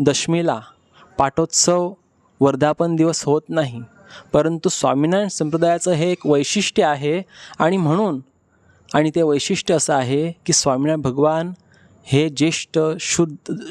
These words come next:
शुद्ध नव-, दशमला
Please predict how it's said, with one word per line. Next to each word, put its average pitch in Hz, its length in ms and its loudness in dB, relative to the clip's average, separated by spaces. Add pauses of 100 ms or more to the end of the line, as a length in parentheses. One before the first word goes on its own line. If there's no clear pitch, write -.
शुद्ध 160 460 0 (800)
नव-, 151 320 2 (560)
दशमला 151 560 0